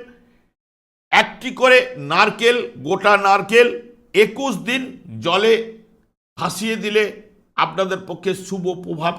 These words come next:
কিন্তু অতি অবশ্যই পাবেন। যদি প্রবাহিত জল, জলে হয় খুব ভালো, না হলে সামনাসামনি কোনো পুকুর থাকলে টানা একুশ দিন আপনাদের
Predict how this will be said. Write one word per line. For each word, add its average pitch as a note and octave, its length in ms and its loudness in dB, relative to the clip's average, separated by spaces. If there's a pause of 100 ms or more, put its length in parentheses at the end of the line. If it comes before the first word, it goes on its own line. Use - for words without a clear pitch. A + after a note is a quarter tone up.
কিন্তু D#3 300 -14
অতি C#3 160 -14 (140)
অবশ্যই G3 560 -4 (100)
পাবেন। G3+ 240 2 (720)
যদি F3 260 -2 (160)
প্রবাহিত G3 440 0 (140)
জল, G3+ 160 0 (380)
জলে F#3+ 280 2
হয় F#3+ 260 2
খুব F#3 200 0
ভালো, G3 240 2 (380)
না D3 100 -4
হলে F3 200 -2 (640)
সামনাসামনি E3+ 460 -6
কোনো E3 200 -8 (100)
পুকুর F3 240 -8 (100)
থাকলে G#3+ 260 -2 (420)
টানা G#3 300 4 (220)
একুশ F#3+ 240 -2 (120)
দিন A#3 120 -4 (200)
আপনাদের D#3+ 340 -6